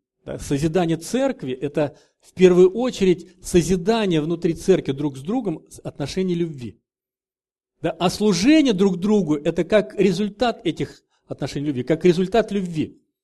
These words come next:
О чем также говорит апостол Павел в послании к Коринфянам, первое Коринфянам, четырнадцатая глава, первый стих.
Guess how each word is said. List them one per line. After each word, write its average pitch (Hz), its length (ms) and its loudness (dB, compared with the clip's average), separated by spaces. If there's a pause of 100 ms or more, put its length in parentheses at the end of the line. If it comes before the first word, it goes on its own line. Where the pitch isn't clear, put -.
(200)
О 160 100 0
чем 196 240 -2
также 220 320 2
говорит 170 320 2
апостол 160 400 0
Павел 202 320 2
в - 80 -10
послании 165 380 0
к 160 40 -8
Коринфянам, 117 560 -2
первое 147 300 0
Коринфянам, 156 500 -2 (520)
четырнадцатая 156 500 0
глава, 147 300 2
первый 131 300 0
стих. - 380 -10